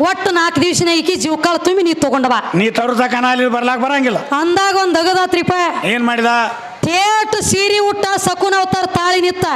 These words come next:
Speaker 2: ತಾಳಿದ.
Speaker 1: ಕೊಳ್ಳಾಗ ತಾಳಿ ಕಟ್ಟಿದ, ಸೊಂಟಕ್ಕೆ ಡಾಬು ಸುತ್ತಿದ, ಕಾಲ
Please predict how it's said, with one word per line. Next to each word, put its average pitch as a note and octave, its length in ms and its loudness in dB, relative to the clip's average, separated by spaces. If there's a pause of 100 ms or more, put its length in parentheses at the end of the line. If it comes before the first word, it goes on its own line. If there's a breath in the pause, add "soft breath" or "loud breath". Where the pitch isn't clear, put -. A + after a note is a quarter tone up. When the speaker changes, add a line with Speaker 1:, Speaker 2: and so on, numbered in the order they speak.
(160)
Speaker 2:
ತಾಳಿದ. A3 300 2
Speaker 1:
ಕೊಳ್ಳಾಗ D#4 680 0
ತಾಳಿ D#4+ 360 0
ಕಟ್ಟಿದ, E4 400 0
ಸೊಂಟಕ್ಕೆ D4+ 420 -2
ಡಾಬು D#4 280 0
ಸುತ್ತಿದ, E4+ 380 0
ಕಾಲ D4+ 300 0